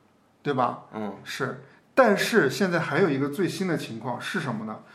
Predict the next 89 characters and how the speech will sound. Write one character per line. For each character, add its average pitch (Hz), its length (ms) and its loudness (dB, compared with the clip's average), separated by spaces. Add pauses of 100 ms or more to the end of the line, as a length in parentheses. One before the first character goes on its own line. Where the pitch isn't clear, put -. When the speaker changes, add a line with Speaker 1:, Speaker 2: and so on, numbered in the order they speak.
(100)
Speaker 1:
就 220 100 -2
是 214 80 4
我 175 140 4
们 135 180 -2
一 214 120 2
直 139 180 -4
觉 131 160 -2
得 131 80 -2
说 139 320 -6 (480)
到 214 160 8
这 196 100 4
儿 165 100 6
之 170 100 -2
后 175 100 -2
事 160 160 -6
情， 160 260 -10
事 196 140 -4
情 139 140 -4
是 170 100 -6
不 160 80 -2
是 147 60 -6
就 139 80 -4
完 113 200 -4
了？ 139 200 0 (180)
Speaker 2:
嗯。 - 60 -6
Speaker 1:
他 202 100 8
已 160 60 4
经 170 100 4
认 196 180 6
错 175 240 2
了 135 80 4
嘛， 127 180 -4 (200)
对 170 80 0
吧？ 147 80 4
他 160 140 2
已 165 40 2
经 160 140 -2
把 151 100 2
事 - 160 -6
情 139 140 -4
说 180 240 2
出 180 140 2
来 127 80 2
了， - 260 -2
Speaker 2:
嗯。 110 240 -8
Speaker 1:
而 151 100 0
且 160 140 2
大 165 180 4
家 170 200 8
可 170 180 -4
能 147 140 -2
也 165 100 0
没 127 140 -2
有 175 100 -2
继 160 160 -8
续 175 140 -6
再 180 140 4
往 123 140 0
下 131 100 -2
揪 180 260 2
了。 139 80 6
而 143 100 0
且 156 100 -4
这 175 120 -4
个 165 60 -4
W 165 300 0
女 151 160 0
士， 123 360 -4 (260)
她 208 180 2
说 196 220 2
她 160 100 -2
是 165 140 -2
未 156 160 0
成 - 160 -6
年 123 180 -4
人， 120 160 -6 (280)
而 185 120 6
且 - 120 0
她 165 160 0
之 180 200 -4
前 160 280 -2
举 - 120 -10
出 - 180 -2
来 170 100 4
的 175 100 0
那 175 160 0
些 165 280 2
证 170 340 2
据 123 260 -6